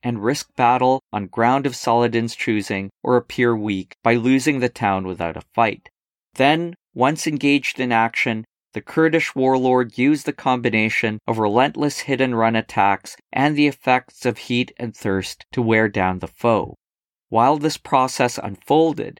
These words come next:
he carefully maneuvered the main body of his host so that it was never exposed to a charge.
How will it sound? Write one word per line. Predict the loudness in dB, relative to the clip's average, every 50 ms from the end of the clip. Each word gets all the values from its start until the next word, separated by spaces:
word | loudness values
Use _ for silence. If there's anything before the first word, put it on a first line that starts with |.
| _ _
he | -20 -20
carefully | -18 -4 0 2 2 2 0 0 0 0 2 2
maneuvered | 0 -2 0 0 0 2 2 2 0 0
the | -2 -4
main | -2 0 0 0 0 -2
body | -2 0 2 2 2 2 2 0
of | 0 0
his | 0 -4 -4
host | -4 -2 0 0 0 -2 -4 -10 -16
so | -14 -10 -6 0
that | 2 4 4 4 2 0 -6
it | -10 -10 -10
was | -10 -10 -6 -2
never | 0 0 2 4 2 2
exposed | 2 -2 -10 -6 -4 -2 -2 -2 -4 -6 -10
to | -10 -10
a | -8
charge. | -6 -6 -2 0 2 2 2 0 -4 -8 -12 -14 -14